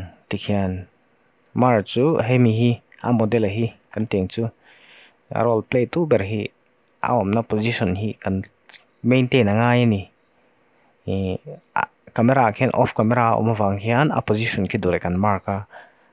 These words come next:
Kan din tir ta mai ta ni, e, a hran chu i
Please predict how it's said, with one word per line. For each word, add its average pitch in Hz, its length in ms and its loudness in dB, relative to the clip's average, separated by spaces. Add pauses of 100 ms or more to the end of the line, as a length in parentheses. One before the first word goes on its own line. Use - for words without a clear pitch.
(160)
Kan 101 160 -2
din 92 180 -4
tir 110 240 -2
ta 95 60 -4
mai 107 180 0
ta 110 200 -2
ni, 95 340 -2 (180)
e, - 60 -6
a - 80 -2
hran 104 180 -4
chu 98 140 -4
i 90 300 -4